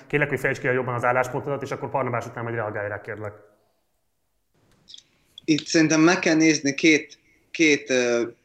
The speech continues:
Speaker 2: mítoszt a rendszerváltással kapcsolatban, ö, vagy, vagy két, ö, rendszerváltó alaknak a, a jövőbeli rendszerváltó alaknak a kijelentéseit. Orbán Viktor azt mondta, hogy a rendszerváltás be lett fejezve, a magyarok szabadok lettek,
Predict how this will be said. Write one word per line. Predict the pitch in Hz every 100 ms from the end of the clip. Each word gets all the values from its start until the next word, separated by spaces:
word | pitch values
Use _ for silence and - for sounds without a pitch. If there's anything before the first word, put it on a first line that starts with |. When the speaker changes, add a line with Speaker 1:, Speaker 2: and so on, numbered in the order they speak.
| _
Speaker 2:
mítoszt | 139 143 143 135 -
a |
rendszerváltással | 127 127 123 117 117 - 104 117
kapcsolatban, | - 120 - 143 139 139 151 156 151 - - _ _ _ -
ö, | 127 127 127 127
vagy, | 135 131
vagy | 135 139
két, | - 156 135 135
ö, | 127 120 113
rendszerváltó | - 135 135 - 120 120 117 123 120 110 -
alaknak | 123 117 - 123 113
a, | 113 113
a | 110 127 -
jövőbeli | 117 123 123 113 113
rendszerváltó | 113 110 117 110 120
alaknak | 120 147 120
a | 120 110
kijelentéseit. | 110 127 123 127 135 147 139 - - -
Orbán | 143 151 147
Viktor | 131 - 131
azt | 131
mondta, | 131 127
hogy |
a | 127
rendszerváltás | 127 127 113 113 123
be | 120
lett | 104 -
fejezve, | 147 156 147 147 151 143 - _ _
a | - 120 117 120 120 - - _ _ _ _
magyarok | 135 135 131 107 104
szabadok | - 135 151 160
lettek, | 165 160 160 151 151 -